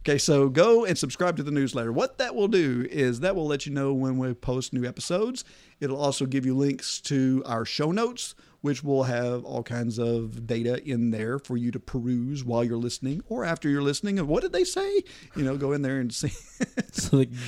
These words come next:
Speaker 2: call us out on
Speaker 1: Yeah.
Speaker 2: that.
Speaker 1: <laughs> So
Speaker 2: How dare you say that about speaking in tongues?
Speaker 1: Yes.
Speaker 2: All
Speaker 1: And,
Speaker 2: right.
Speaker 1: and do like, uh, like Saruman and, uh,
Speaker 2: Right.
Speaker 1: and tweet us and let us know, you know, what you think.
Speaker 2: Yeah.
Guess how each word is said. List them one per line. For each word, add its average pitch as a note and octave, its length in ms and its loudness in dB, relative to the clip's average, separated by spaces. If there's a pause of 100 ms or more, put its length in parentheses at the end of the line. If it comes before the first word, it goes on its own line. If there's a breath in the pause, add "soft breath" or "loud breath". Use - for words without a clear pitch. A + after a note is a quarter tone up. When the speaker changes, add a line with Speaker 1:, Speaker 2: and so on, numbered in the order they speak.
(120)
Speaker 2:
call B2 280 4
us A2+ 160 -2
out A#2+ 180 2
on A#2 100 2
Speaker 1:
Yeah. - 60 4
Speaker 2:
that. - 840 -2
Speaker 1:
<laughs> - 40 -20
So - 360 4
Speaker 2:
How F#3+ 100 6
dare F3 280 8
you C#3 220 4
say D3+ 220 4
that D#3 200 4
about D3 300 2
speaking C#3+ 340 2
in C3 140 0
tongues? C3 180 4
Speaker 1:
Yes. - 540 0
Speaker 2:
All B2 60 4
Speaker 1:
And, A2+ 140 6
Speaker 2:
right. A2 100 -8
Speaker 1:
and C3+ 320 2
do A3+ 180 4
like, A3+ 360 2
uh, D#3+ 460 4
like D3 180 0
Saruman E3+ 680 2 (120)
and, A#2+ 600 0
uh, A#2 340 2
Speaker 2:
Right. A2+ 400 0
Speaker 1:
and B2+ 140 0
tweet E3+ 260 2
us F#3 160 2
and B2 140 0
let C3+ 120 2
us C#3+ 160 -2
know, C3+ 440 0 (280)
you B2+ 140 -4
know, A#2 120 -4
what B2+ 160 -6
you - 80 0
think. A3+ 120 6
Speaker 2:
Yeah. D3 680 4